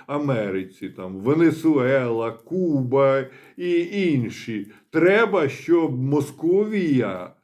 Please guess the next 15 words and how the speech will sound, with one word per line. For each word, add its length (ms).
отримала 640
поразку 640
в 100
Україні. 640
Оце 420
першопричина. 1600
Оце 420
перше, 920
що 240
треба 440
робити. 580
А 180
все 500
це 440
наслідки. 1400